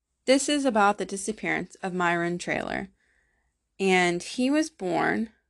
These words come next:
on October first, nineteen seventy-four, in the Phoenix, Arizona area. The summer of nineteen eighty-eight, he was thirteen years old, and he just finished up sixth grade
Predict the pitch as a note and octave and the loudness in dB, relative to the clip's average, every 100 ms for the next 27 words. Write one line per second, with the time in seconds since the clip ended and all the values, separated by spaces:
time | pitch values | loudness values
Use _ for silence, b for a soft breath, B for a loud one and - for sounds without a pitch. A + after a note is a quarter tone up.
0 | _ _ _ _ - F#3 D#3 E3 G3+ G3+ | _ _ _ _ -4 0 0 -2 -4 -2
1 | A3+ - C3 F3+ - F3 F3+ G3 F#3 F#3 | -4 -2 -2 -2 -6 -6 -6 -6 -8 -6
2 | F3+ F#3+ G3 - C3 C3+ - b b b | -4 -4 -6 -4 -4 -4 -8 b b b
3 | b F#3+ F#3+ F#3+ G3 F#3+ F#3 - E3+ E3+ | b -2 0 0 0 0 -2 -4 -2 0
4 | E3 D#3+ E3 E3 - - D#2+ - - F#3+ | -2 -2 -4 -4 -4 -4 -4 -6 -8 -10
5 | _ _ _ _ _ b b b b b | _ _ _ _ _ b b b b b
6 | b - G#3+ C4+ C#4+ D4 B3+ A3+ A3 A3 | b -6 0 4 4 4 2 0 -2 -2
7 | G#3+ - F#3 G3 G3 D#3+ D#3+ - F3+ F3 | -4 -4 -2 -4 -2 -4 -4 -6 -6 -6
8 | - G3+ G#3 - G3+ F3+ E3+ D#3+ D#3 F#3+ | -6 -4 -4 -2 -2 -2 -4 -4 -4 -6
9 | F3+ F#3 F#3 G3+ - - F#3+ F#3+ - F3 | -6 -4 -4 -6 -8 -6 -4 -4 -2 0
10 | E3 - b b b - - G#3 G#3 - | 0 -2 b b b -12 -4 -4 -4 -10
11 | - E3+ D#3+ - - | -8 -2 0 -2 -6